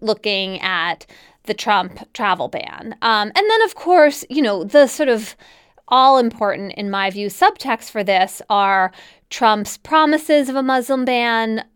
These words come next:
during the campaign. And then more importantly, because, like, let's set aside the campaign statements, maybe,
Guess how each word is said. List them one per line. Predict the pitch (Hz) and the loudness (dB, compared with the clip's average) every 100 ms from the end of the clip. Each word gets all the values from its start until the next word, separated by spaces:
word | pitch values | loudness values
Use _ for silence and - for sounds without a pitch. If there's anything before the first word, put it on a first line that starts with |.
| 196 | -8
during | 214 | -6
the | 208 | -6
campaign. | 208 202 196 240 294 254 226 | -8 -10 -10 -4 -2 -2 -2
And | - 240 | -2 0
then | 254 | 0
more | 240 277 294 | 4 4 4
importantly, | 285 - 190 185 180 175 | 2 0 -4 -4 -8 -8
because, | 202 247 202 - - | -8 -4 -4 -6 -2
like, | 220 202 | -2 -2
let's | - 226 226 | -2 -2 -2
set | 254 220 | -4 -4
aside | - 208 190 180 | -2 0 0 -2
the | 175 190 - | -4 -6 -8
campaign | - 190 185 202 185 | -14 -14 -12 -14 -12
statements, | 185 170 147 175 180 - - | -10 -12 -10 -12 -14 -16 -18
maybe, | 196 185 151 - 220 | -14 -12 -12 -12 -14